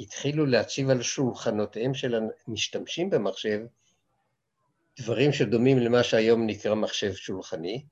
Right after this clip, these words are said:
אבל הם לא היו מחשב, אלא רק, קראו להם טרמינל, זה בסך הכל היה יחידה מסך, לוח קלידים, וקו ישיר למחשב. גם אם המחשב היה רחוק מאוד,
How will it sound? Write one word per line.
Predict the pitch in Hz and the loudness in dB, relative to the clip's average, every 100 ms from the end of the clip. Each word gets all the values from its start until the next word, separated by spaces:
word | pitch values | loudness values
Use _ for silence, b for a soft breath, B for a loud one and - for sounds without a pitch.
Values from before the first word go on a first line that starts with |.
| _ | _
אבל | 104 92 | -14 -10
הם | 95 113 | -6 -2
לא | 110 | 0
היו | 98 | 0
מחשב, | 95 92 - 110 95 | -4 -6 -4 -4 -4
אלא | 95 90 | -4 -2
רק, | 107 - _ _ _ - | -2 -4 _ _ _ -8
קראו | 92 90 | -6 -4
להם | 87 - | -6 -6
טרמינל, | - 131 127 92 87 90 _ _ _ - | 0 2 2 0 -4 -4 _ _ _ -14
זה | |
בסך | 90 - 120 123 | -12 -4 -4 -4
הכל | - 110 - _ 123 | -10 -12 -12 _ -6
היה | 107 104 | 0 0
יחידה | 107 - 92 107 | 0 -6 -2 -2
מסך, | 95 - 131 123 - _ _ _ _ _ | -2 0 0 0 -6 _ _ _ _ _
לוח | 104 107 131 | -6 -2 -2
קלידים, | - - 101 120 170 202 202 _ _ | -4 -8 -2 2 2 0 -4 _ _
וקו | 95 113 113 - _ _ _ _ _ _ _ _ _ _ _ 135 143 | -2 -2 -2 -6 _ _ _ _ _ _ _ _ _ _ _ 0 0
ישיר | 139 117 - 127 | 0 -2 0 0
למחשב. | 107 107 101 - 95 - _ _ _ _ _ _ _ _ _ _ _ _ _ _ _ _ _ | 0 -2 -4 -8 -12 -14 _ _ _ _ _ _ _ _ _ _ _ _ _ _ _ _ _
גם | 101 107 | -4 0
אם | 127 117 | 2 2
המחשב | 110 101 120 104 | -2 -2 -4 0
היה | 104 104 | 0 0
רחוק | 104 - - | -4 -10 -10
מאוד, | 120 85 78 | -6 -4 -6